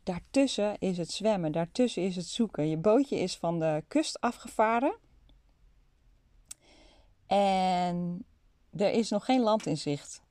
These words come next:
Je bent nog aan het dobberen. Dat is een spannende tijd. Want daar ga je je eigen koers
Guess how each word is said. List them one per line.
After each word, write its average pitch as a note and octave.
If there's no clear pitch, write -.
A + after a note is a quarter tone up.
Je F#3+
bent G#3
nog G3+
aan F3
het E3
dobberen. E3
Dat D4+
is B3
een A#3+
spannende G3
tijd. D#3+
Want F#3+
daar A#3+
ga G#3+
je G3+
je F#3+
eigen F#3
koers G3+